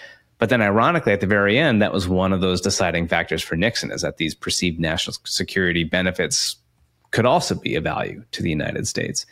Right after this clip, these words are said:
And so it's, it's this interesting argument, too, where this, such an epical decision for something that then ultimately ran, you know, the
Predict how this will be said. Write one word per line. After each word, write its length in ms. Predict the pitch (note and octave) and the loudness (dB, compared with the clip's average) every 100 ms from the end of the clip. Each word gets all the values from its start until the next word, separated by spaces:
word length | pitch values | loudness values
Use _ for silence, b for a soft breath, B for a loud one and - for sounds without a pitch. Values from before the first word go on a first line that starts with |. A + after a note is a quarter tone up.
| B B B B | B B B B
And 100 | - | 2
so 140 | A#2+ B2 | 4 4
it's, 320 | - C3 A#2 | 4 2 2
it's 160 | B2+ | 2
this 160 | D3+ C#3 | 2 2
interesting 420 | E3+ F3 - B2+ | 2 2 2 2
argument, 400 | A#2+ C3+ A#2+ A2 | 4 4 2 2
too, 180 | - C#3+ | 2 2
where 240 | F2 F2+ | 2 2
this, 480 | E2+ F2 F2 - - - _ _ _ _ _ _ _ _ - - - | 2 2 0 -2 -4 -8 _ _ _ _ _ _ _ _ -20 -14 -6
such 260 | - D#3+ C3+ | 0 2 2
an 100 | - | 0
epical 400 | E3 G3+ F3+ C3+ | 0 0 0 0
decision 720 | A2 G#2 G#2 F#2+ A2 - A#2+ - - | 2 2 2 0 0 -2 -4 -8 -2
for 140 | A2+ | 0
something 380 | G2 A#2+ A2 G#2 | 2 2 4 2
that 120 | F2+ | 4
then 300 | A2+ G#2+ G2+ - | 4 4 2 2
ultimately 440 | A2+ - A2 G2+ | 0 2 2 4
ran, 480 | F#2 G#2+ B2+ A2+ - - | 4 4 4 2 -2 -2
you 140 | G#2 | 0
know, 180 | E2+ F2 | 2 2
the 400 | F2 E2+ G2+ | 2 0 0